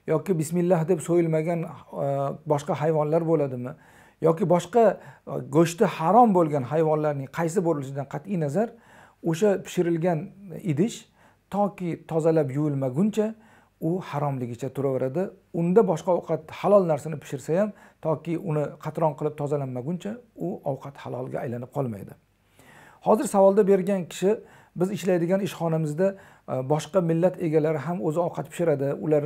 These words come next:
bilan birga bitta qozonda ovqatimiz pishadi, nima bo'ladi?" deganlarida, agar qozon o'ziga, e, demak, e, suvni singib oladigan holat bo'lmasa, ya'ni bugungi kundagi qozonlar bo'lsa, uni uch marta yaxshilab yuvib tashlashlik bilan u ha-,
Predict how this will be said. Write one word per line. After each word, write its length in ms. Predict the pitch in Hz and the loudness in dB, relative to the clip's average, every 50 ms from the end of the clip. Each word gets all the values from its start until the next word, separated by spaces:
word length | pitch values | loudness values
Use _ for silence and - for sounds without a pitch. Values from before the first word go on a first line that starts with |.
| 151 143 | 0 0
bilan 200 | 151 160 151 139 | 0 0 0 0
birga 280 | 143 147 143 160 147 139 | -2 -2 0 0 -2 -2
bitta 220 | 139 - _ 170 | -4 -6 _ -8
qozonda 420 | 156 - 156 151 156 151 151 156 | -4 -4 -6 -4 -4 -4 -4 -4
ovqatimiz 440 | 180 185 - - 147 - 156 147 139 139 | -4 -4 -4 -6 -8 -8 -6 -8 -10 -10
pishadi, 340 | - - 160 151 131 143 131 | -4 -2 0 0 0 0 0
nima 140 | 147 160 160 143 | 2 2 4 4
bo'ladi?" 360 | 151 139 131 120 123 123 123 | 4 4 2 0 -2 -4 -2
deganlarida, 640 | 139 135 143 143 135 123 120 117 123 135 196 233 247 - - - - - - - _ _ | 0 0 2 0 -2 -2 -4 -6 -2 -2 -2 -2 -2 -6 -14 -20 -20 -20 -20 -20 _ _
agar 240 | 156 165 160 208 220 | 0 2 4 2 2
qozon 420 | 214 - - 156 131 135 135 156 185 - - _ _ - - - _ _ _ | 0 0 -2 -2 -2 -2 -4 -4 -8 -10 -16 _ _ -20 -20 -20 _ _ _
o'ziga, 420 | 226 180 170 165 185 165 214 226 196 160 - - 180 | 0 2 2 2 4 6 8 8 8 6 4 0 -4
e, 180 | 151 131 123 123 | -4 -4 0 0
demak, 420 | 147 156 165 160 160 - - - | 2 2 2 0 -2 -4 -8 -4
e, 100 | 156 143 139 139 160 - - - - - - - - - 151 139 139 | -2 -2 0 -2 -2 -4 -6 -10 -12 -12 -12 -12 -14 -14 -16 -14 -14
suvni 440 | 131 - - 180 180 190 202 214 196 | -12 -8 -2 0 2 2 4 2 2
singib 460 | - - - 185 185 185 185 202 170 | 0 -2 -2 0 0 2 2 0 0
oladigan 540 | - - 180 170 170 156 170 165 190 175 151 | 0 2 4 4 4 4 4 2 2 0 0
holat 360 | 143 - - 156 165 165 151 139 | -2 -6 -2 0 2 2 2 2
bo'lmasa, 240 | 165 175 165 143 120 143 | 0 0 0 0 -2 -2
ya'ni 180 | 143 156 151 | -2 0 0
bugungi 260 | 160 160 175 185 185 160 | 2 2 2 2 0 0
kundagi 420 | 175 170 160 156 151 151 170 185 185 - - - - - _ _ | -2 -2 0 0 0 2 0 0 0 -2 -8 -18 -20 -20 _ _
qozonlar 440 | - 165 156 170 165 165 180 175 160 135 | -4 0 0 2 2 4 4 4 4 2
bo'lsa, 340 | 139 135 120 - 208 247 - - - - - - _ _ | 0 -4 -2 -2 -2 -2 -2 -6 -14 -20 -20 -20 _ _
uni 240 | - 165 165 196 220 233 - - | -4 0 2 2 2 0 0 -2
uch 160 | 175 - 180 | -4 -2 2
marta 320 | 185 196 180 185 - 196 | 2 2 2 2 0 0
yaxshilab 600 | 170 151 190 202 190 - - 202 180 165 147 131 127 | 2 2 2 2 0 -2 -4 0 2 4 2 2 0
yuvib 280 | 127 139 170 208 180 - | -2 0 0 0 0 0
tashlashlik 580 | - 175 151 151 - 180 143 - 170 180 147 131 | -2 -4 -4 0 0 0 0 2 0 -2 -2 0
bilan 200 | 147 170 226 262 254 - - _ - | 0 0 0 -2 -4 -10 -18 _ -6
u 80 | 196 | -6
ha-, 340 | 143 - 151 175 185 165 143 | -6 -4 -4 -4 -2 -4 -4